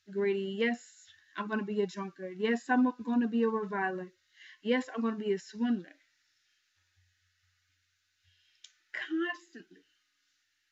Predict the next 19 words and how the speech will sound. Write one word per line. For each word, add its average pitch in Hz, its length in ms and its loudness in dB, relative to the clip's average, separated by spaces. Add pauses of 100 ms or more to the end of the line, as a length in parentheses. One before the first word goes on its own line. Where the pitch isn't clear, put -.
(640)
saying 285 640 0
hell 240 540 -4
no, 208 420 -2 (300)
but 269 360 -2 (1200)
walking 302 520 -6 (880)
in 254 160 -2
hell 202 300 -6
yes. 427 340 -12 (600)
Now, 240 420 0 (920)
I'm 392 120 -2
gonna 240 140 4
tell 233 180 -2
you 208 140 2
today 180 300 -2
how 214 480 -4 (100)
you 202 380 -4 (520)
can 196 220 -2
get 214 260 2 (220)
from 185 540 -2